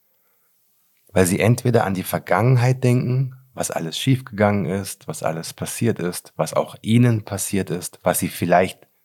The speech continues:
besser hätten machen können und zerbrechen sich den Kopf. Oder sie denken an die Zukunft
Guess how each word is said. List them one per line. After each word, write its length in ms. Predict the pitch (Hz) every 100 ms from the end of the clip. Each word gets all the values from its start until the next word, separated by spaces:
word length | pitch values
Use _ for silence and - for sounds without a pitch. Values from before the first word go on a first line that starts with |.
| _ _ -
besser 400 | 98 - 104 92
hätten 340 | 92 95 92
machen 320 | 92 104 107
können 380 | - 101 98 98 _ _ _ _ _ _ _ _ _ _ _ _ _ _ _ _ _ _ _
und 160 | - 85
zerbrechen 500 | 95 - 104 - 92
sich 160 | 92
den 160 | - 92
Kopf. 320 | - 120 131 - _ _ _ _ _ _ _ _ _ _ _ _ _ _ _ _ _ _ _ _ _ _ _ _ _ -
Oder 640 | 104 113 127 139 131 - _ -
sie 240 | 98 95
denken 420 | 107 120 120 - -
an 220 | 113 135
die 120 | 127
Zukunft 720 | 127 131 139 - 98 87 -